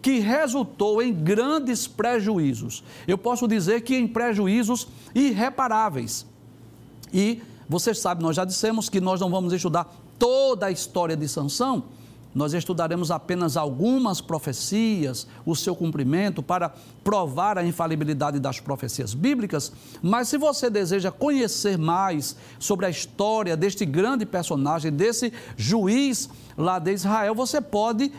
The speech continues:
ler no livro dos Juízes. A história de Sansão está registrada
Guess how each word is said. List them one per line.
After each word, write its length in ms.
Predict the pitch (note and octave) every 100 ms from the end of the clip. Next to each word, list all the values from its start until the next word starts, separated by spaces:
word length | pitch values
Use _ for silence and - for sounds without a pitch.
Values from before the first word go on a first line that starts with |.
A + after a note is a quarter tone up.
| -
ler 300 | E3 F#3 G#3
no 160 | G#3+ G#3+
livro 400 | E3 G3 G3 G3
dos 300 | C#3 G3 G3
Juízes. 720 | A3+ E3+ G3 G#3 B3+ - - - - -
A 140 | E3
história 640 | F3+ - - A3 B3+ C#4+ A#3+
de 120 | G#3
Sansão 440 | - F#3+ E3 E3+
está 220 | F#3+ - F3+
registrada 760 | G3 F#3+ G#3+ - F3 F3+